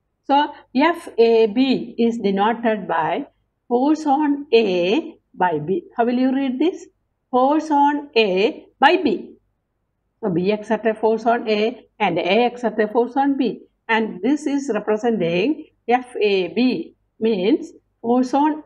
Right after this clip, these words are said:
A by B. And F B A represent what? Force on B by A.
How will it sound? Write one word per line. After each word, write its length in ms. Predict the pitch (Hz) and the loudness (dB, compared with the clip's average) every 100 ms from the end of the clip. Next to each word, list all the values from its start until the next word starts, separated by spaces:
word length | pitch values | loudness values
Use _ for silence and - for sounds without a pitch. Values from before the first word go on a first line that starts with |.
| - | 2
A 560 | 269 269 220 175 - - _ - | 4 4 2 0 -8 -20 _ -8
by 220 | 202 165 | -4 -2
B. 300 | 147 160 - _ _ _ _ _ _ _ _ - | -2 -6 -6 _ _ _ _ _ _ _ _ -2
And 260 | 220 220 - | 0 -2 -2
F 220 | 330 240 - 190 | 2 2 0 -2
B 300 | 233 285 285 | 2 2 2
A 160 | 262 | 2
represent 460 | 262 262 254 254 240 | 2 0 -2 -2 2
what? 380 | 233 233 226 233 233 - _ _ _ | 4 4 2 0 -6 -20 _ _ _
Force 260 | 190 185 196 | -2 -2 0
on 340 | 170 170 147 | -2 -2 -2
B 540 | 180 233 233 233 233 - - | 0 2 2 0 -2 -10 -8
by 260 | - 180 170 - | 0 0 0 -4
A. 260 | 196 170 | -4 -4